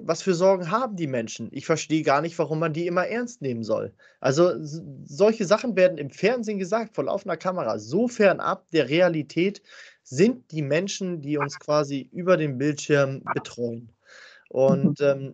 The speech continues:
Speaker 1: das, in Deutschland macht das halt nichts. Du kannst sowas in Deutschland sagen und das ist nicht das Ende deiner politischen Karriere. Du kannst halt auch in Deutschland sagen, „Wir machen jetzt einen digitalen Euro und, äh, verbieten den Bitcoin und Gold und Eigentum und die Deutschen werden's schlucken.“ Ja, die,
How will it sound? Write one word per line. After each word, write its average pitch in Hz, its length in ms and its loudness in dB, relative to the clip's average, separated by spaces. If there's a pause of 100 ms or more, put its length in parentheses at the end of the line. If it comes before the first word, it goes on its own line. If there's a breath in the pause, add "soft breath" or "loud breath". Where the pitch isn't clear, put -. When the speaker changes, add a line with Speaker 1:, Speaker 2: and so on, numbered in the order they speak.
(160)
Speaker 1:
das, 151 180 6
in 151 180 0
Deutschland 185 420 6
macht 226 180 -4
das 254 140 -6
halt 175 140 2
nichts. 110 260 -12
Du - 60 -20
kannst 240 220 -2
sowas 214 240 -2
in 160 80 -6
Deutschland 180 400 0
sagen 131 460 0
und 151 320 -4
das 156 160 2
ist - 140 -10
nicht 160 420 0
das 226 140 2
Ende 185 280 0
deiner 180 220 -2
politischen 185 500 -10
Karriere. 185 420 2
Du - 380 -20
kannst 160 220 4
halt 180 120 4
auch 175 120 2
in 165 80 0
Deutschland 175 320 4
sagen, 170 280 4
„Wir 156 120 2
machen 165 180 -4
jetzt 160 160 -4
einen 156 100 -6
digitalen 160 460 0
Euro 185 480 0 (560 soft breath)
und, 156 300 4
äh, 160 160 8
verbieten 160 400 0
den 135 120 2
Bitcoin 185 520 4
und 131 180 -4
Gold 156 380 6
und 135 240 -2
Eigentum 202 720 0 (100)
und 151 300 -4
die 151 100 2
Deutschen 170 380 4
werden's 185 240 2
schlucken.“ 165 520 0
Ja, 151 140 -6
die, 151 340 -10